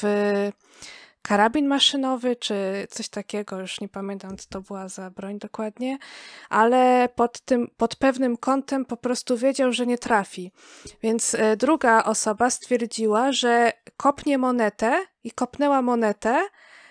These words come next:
e, dzięki, e, w stronę tego karabinu. Ta druga osoba strzeliła, e, w tą monetę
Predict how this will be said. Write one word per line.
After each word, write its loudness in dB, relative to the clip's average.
e, 4
dzięki, -4
e, 2
w -4
stronę 0
tego 0
karabinu. 0
Ta 0
druga 2
osoba 2
strzeliła, 2
e, -2
w -18
tą 0
monetę 2